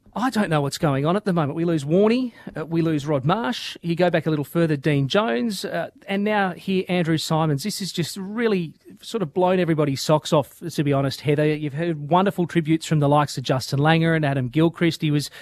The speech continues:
really his own man, Andrew Symonds, and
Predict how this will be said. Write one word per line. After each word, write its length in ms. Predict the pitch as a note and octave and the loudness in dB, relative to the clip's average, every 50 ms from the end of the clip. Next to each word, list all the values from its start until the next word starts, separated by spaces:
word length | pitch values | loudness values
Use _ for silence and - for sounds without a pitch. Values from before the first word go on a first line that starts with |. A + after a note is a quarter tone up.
| - - - - - - | -20 -20 -20 -20 -8 -2
really 380 | D3+ D#3+ G#3+ A3+ A3+ A3+ G#3+ | 2 4 6 6 6 6 4
his 240 | F3 F3 F3 D3+ F3 | 4 4 4 4 4
own 240 | E3+ E3+ E3 D#3+ D#3 | 4 6 6 6 6
man, 400 | D3+ D3 D3 D3 C#3+ C3+ A#2+ - | 6 6 6 4 4 2 0 -2
Andrew 380 | - D3 C#3 C3+ B2 C#3 C3+ | -2 -2 -2 0 0 -2 -2
Symonds, 640 | B2 - - C#3+ C#3 C#3+ D3 C#3+ C#3 C3 C3 C3 A#2 - | -2 0 0 2 2 2 2 2 0 -2 -4 -6 -4 -4
and 180 | C#3+ C3+ C3+ | -2 -2 -2